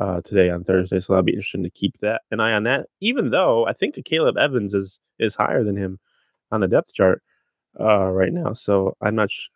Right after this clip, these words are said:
how m-, sure how much of an impact that'll even have if Booth can't play.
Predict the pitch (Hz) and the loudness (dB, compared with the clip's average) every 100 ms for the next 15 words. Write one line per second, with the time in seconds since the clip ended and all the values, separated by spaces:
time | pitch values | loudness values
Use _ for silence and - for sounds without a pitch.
0 | - 113 - - 139 131 110 113 - 101 | -2 -2 -2 -4 0 2 2 0 -2 -2
1 | 104 107 101 101 104 104 95 - 107 98 | -2 0 0 2 2 0 -2 -2 0 0
2 | 98 98 - 110 98 98 98 - 117 104 | -2 -6 -4 -4 -2 -6 -6 -2 0 0